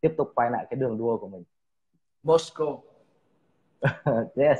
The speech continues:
Speaker 2: <laughs> Dạ. Moscow và New Zealand. À,
Speaker 1: Yes.
Speaker 2: anh thấy, à, kiếm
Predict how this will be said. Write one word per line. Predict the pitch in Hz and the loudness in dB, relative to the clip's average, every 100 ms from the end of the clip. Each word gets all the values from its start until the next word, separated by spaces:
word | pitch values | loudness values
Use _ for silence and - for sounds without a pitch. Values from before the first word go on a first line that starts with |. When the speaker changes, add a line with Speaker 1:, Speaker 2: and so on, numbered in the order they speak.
| - | 0
Speaker 2:
<laughs> | - - _ _ _ _ - 453 - 403 494 - - 262 - 160 151 | -8 -8 _ _ _ _ -14 -14 -6 2 2 2 -2 -2 -2 -2 2
Dạ. | 180 - - - 220 - 156 180 - - - 139 - - 233 - - - _ _ - 147 127 _ _ _ _ _ _ _ _ _ _ _ _ _ _ _ _ _ _ | 2 0 -12 -6 -6 -8 -20 -16 -14 -12 0 0 0 2 2 2 -4 -18 _ _ -20 -18 -18 _ _ _ _ _ _ _ _ _ _ _ _ _ _ _ _ _ _
Moscow | 156 - - 170 156 | -4 -4 2 2 4
và | 143 | -2
New | 147 165 | -10 -14
Zealand. | 165 165 156 _ _ _ _ _ _ _ _ _ | -8 -8 -8 _ _ _ _ _ _ _ _ _
À, | 160 160 160 | -8 -6 -2
Speaker 1:
Yes. | 156 143 | 0 0
Speaker 2:
anh | 165 - - | -2 -10 -14
thấy, | 196 | -14
à, | 185 - | -12 -10
kiếm | 165 | -12